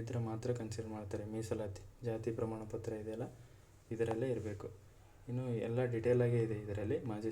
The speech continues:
ಸೈನಿಕರದ್ದು ಏನು ಅಂತ ಇಷ್ಟು ನೋಡಿ. ಮೇನ್ ಆಗಿರೋದನ್ನು ಹೇಳ್ಕೊಟ್ಟಿದ್ದೀನಿ, ಓಕೆ? ಮೇನ್ ಆಗಿರೋದನ್ನ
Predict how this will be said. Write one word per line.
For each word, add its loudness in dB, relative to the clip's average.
ಸೈನಿಕರದ್ದು -4
ಏನು -4
ಅಂತ -12
ಇಷ್ಟು -8
ನೋಡಿ. -4
ಮೇನ್ 0
ಆಗಿರೋದನ್ನು 0
ಹೇಳ್ಕೊಟ್ಟಿದ್ದೀನಿ, -2
ಓಕೆ? -6
ಮೇನ್ 0
ಆಗಿರೋದನ್ನ 2